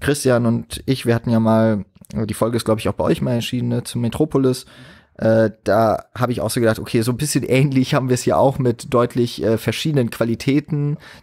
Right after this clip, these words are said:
des, äh, vorliegenden Filmmaterials es zu tun. Aber, ähm, da war ich einfach generell überrascht, auch wie viel davon noch, äh, wirklich gut offensichtlich eingelagert wurde. Wobei,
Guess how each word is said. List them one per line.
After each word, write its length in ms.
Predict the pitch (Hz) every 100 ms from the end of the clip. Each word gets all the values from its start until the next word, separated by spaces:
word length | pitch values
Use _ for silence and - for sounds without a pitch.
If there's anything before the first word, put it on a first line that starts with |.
| -
des, 200 | 117 -
äh, 140 | 104
vorliegenden 520 | 110 117 123 123 113 -
Filmmaterials 800 | 165 175 - 139 135 127 127 -
es 160 | -
zu 100 | 127
tun. 360 | - 131 139 143 - - - _ _ _
Aber, 640 | 113 110 110 110 110 110 85 113
ähm, 240 | 107 113 117 _ _ _ _ - - -
da 100 | 117
war 80 | 135
ich 360 | - - -
einfach 260 | 117 113 113
generell 300 | 117 113 120
überrascht, 500 | 113 113 107 113 -
auch 220 | 85 104 110
wie 200 | 113 110
viel 280 | - - 131
davon 320 | 110 - 113
noch, 340 | 110 101 - - _ _ _ _ _ -
äh, 420 | 107 101 95 80
wirklich 360 | 113 110 117 -
gut 360 | 131 131 -
offensichtlich 680 | - 101 104 120 110 - 113
eingelagert 640 | - 135 113 101 101 - 110
wurde. 360 | 110 113 110
Wobei, 500 | 110 101 98 107 -